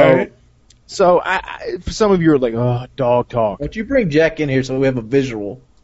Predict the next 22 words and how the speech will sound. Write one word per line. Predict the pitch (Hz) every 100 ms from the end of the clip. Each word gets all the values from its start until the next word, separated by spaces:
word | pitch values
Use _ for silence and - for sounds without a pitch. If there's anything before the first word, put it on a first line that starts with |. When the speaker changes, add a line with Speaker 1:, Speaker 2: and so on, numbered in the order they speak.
| _
Speaker 1:
He's | 117 104
sleeping. | - 85 82 80
Speaker 2:
He's | 165 170 -
asleep. | 127 - 117 98 76 - _ _ _ -
Speaker 3:
Wake | 440
his | 453 427
ass | 403 392
up. | 392 381
He's | 330 349
a |
dog. | 349 392 392 208 110
Speaker 1:
<laughs> | - 269 - 403 285 - - - - 311 311 302 269 240 262 254 - - - - - - - - - -
Speaker 2:
You | 349
have | 349
to | 285
wake | 165 185
everybody | 180 170 147 135 127
up | 113
to | 123
wake | 120
Jack | 107 117 98 -
up. | 87